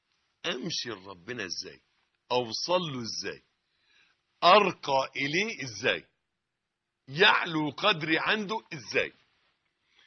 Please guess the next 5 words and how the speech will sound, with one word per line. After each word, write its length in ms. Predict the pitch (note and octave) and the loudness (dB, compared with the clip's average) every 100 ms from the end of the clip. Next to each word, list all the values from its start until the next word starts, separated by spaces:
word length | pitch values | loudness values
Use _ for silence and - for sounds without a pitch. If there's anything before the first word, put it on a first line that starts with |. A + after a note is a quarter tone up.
| _ _ _ C3 | _ _ _ -4
الامور 500 | C#3+ _ D3 G#3 A3+ | -4 _ -2 2 4
دي 220 | G#3+ B3+ | 4 4
محتاجين 640 | G#3 - D#3 D#3 A#3+ A#3 - | 2 0 0 2 0 -2 -8
نتعلمها. 880 | D#3+ D#3+ D#3 C#3 D#3+ E3+ C#4 G3+ - _ _ _ _ _ _ _ _ _ _ _ _ _ _ _ _ _ - | 0 2 4 4 6 8 8 6 -4 _ _ _ _ _ _ _ _ _ _ _ _ _ _ _ _ _ 8
علم، 420 | D#4+ F#4 C4 | 10 10 6